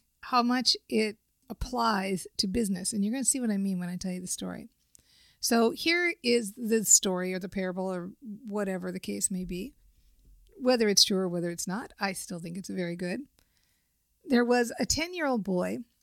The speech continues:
and he had decided to study judo, despite the fact that he had lost his left arm in a very devastating car accident.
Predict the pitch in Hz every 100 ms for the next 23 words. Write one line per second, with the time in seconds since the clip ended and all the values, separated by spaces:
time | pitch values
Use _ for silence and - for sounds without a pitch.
0 | _ _ _ _ _ _ _ _ - 226
1 | 214 226 233 208 220 190 214 - 240 247
2 | 277 220 - 220 208 - - 202 202 202
3 | 180 180 202 185 - - - _ 196 214
4 | - 254 302 320 - 190 170 226 - -
5 | _ _ _ _ _ _ - 226 226 214
6 | 208 202 - 240 208 233 220 - 220 196
7 | - 196 185 185 226 277 - - 190 180
8 | 170 233 - _ - 208 202 190 214 233
9 | 311 330 233 202 196 196 - 196 190 185
10 | 185 156 - - -